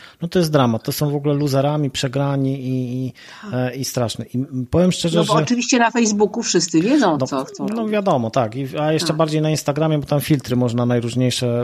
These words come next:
Speaker 1: m, używać, więc w ogóle życie jest naprawdę piękne.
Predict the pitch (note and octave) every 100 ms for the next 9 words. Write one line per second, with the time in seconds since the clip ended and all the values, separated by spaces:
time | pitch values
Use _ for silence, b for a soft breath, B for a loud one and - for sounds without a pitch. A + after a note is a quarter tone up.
0 | B2 B2 B2 B2 A2+ C3 C3 A#2+ B2 A#2+
1 | A#2+ B2 A#2+ - A#2 - - B2+ A#2 A#2
2 | B2 A2+ - C3+ D#3+